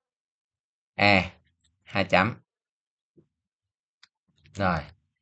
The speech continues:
Read line. A. Dạ. Rồi, đến đây thầy giải thích cho các em hiểu cái chỗ đây nè,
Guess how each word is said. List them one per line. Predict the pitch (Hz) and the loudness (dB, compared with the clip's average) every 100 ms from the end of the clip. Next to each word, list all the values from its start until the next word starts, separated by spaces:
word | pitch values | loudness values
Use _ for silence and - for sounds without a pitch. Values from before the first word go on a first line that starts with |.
| _ _ _ _ _ _ _ _ _ _ _ _ _ _ _ _ _ _ | _ _ _ _ _ _ _ _ _ _ _ _ _ _ _ _ _ _
Read | 120 - - | -4 -4 -8
line. | - 98 101 87 - - _ - _ _ _ _ _ _ _ _ _ _ _ _ _ _ _ _ _ _ _ _ | -2 2 2 0 -6 -20 _ -20 _ _ _ _ _ _ _ _ _ _ _ _ _ _ _ _ _ _ _ _
A. | 98 95 87 - - _ - _ _ - _ _ _ _ _ _ _ _ - | 0 0 0 -8 -20 _ -20 _ _ -20 _ _ _ _ _ _ _ _ -6
Dạ. | 95 87 - _ _ _ _ _ - _ - | -4 -4 -10 _ _ _ _ _ -20 _ 6
Rồi, | 127 98 90 - | 6 6 0 6
đến | 135 | 8
đây | 156 143 | 10 8
thầy | 127 127 | 8 4
giải | 110 98 104 | 6 2 4
thích | 214 208 | 2 6
cho | 143 | 6
các | 143 | 8
em | 123 | 6
hiểu | 120 92 120 | 6 2 2
cái | 165 | 2
chỗ | 110 110 | 2 4
đây | 120 | 4
nè, | 107 | 4